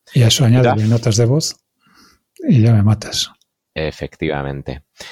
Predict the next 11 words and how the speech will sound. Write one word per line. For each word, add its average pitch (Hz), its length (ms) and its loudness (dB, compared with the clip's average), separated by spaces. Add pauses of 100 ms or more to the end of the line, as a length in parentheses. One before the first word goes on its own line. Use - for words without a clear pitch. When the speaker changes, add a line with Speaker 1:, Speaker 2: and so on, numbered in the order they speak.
(560)
Speaker 2:
Yo 120 120 -2
creo 170 160 0
que 156 220 0
hay 117 200 2
razones 113 520 -2
añadidas. 104 680 0
Hablábamos 90 560 -2
de 85 280 0
grupos 92 580 -2
de 82 400 0
WhatsApp 82 560 -4